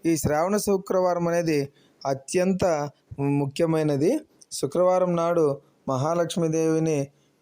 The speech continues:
మనము అనేక విధాలుగా పూజించి ఆమె అనుగ్రహం వల్ల సుఖ సౌఖ్యాలను, సంపదలను పొందుతాం. ఇక్కడ, ఆ,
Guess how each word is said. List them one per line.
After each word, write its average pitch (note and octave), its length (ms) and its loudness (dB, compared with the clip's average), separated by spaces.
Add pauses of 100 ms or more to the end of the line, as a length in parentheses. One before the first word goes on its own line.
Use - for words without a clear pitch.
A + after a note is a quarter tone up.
మనము D3 420 0 (400)
అనేక D#3+ 300 2
విధాలుగా E3 720 2 (280)
పూజించి D#3 680 2 (220)
ఆమె D3 240 0
అనుగ్రహం D#3 1080 0 (280)
వల్ల D3+ 440 0 (600)
సుఖ D#3+ 280 -2
సౌఖ్యాలను, D#3 840 0 (120)
సంపదలను D#3 720 0 (340)
పొందుతాం. C#3+ 460 0 (600)
ఇక్కడ, E3 520 2 (560)
ఆ, C#3+ 80 0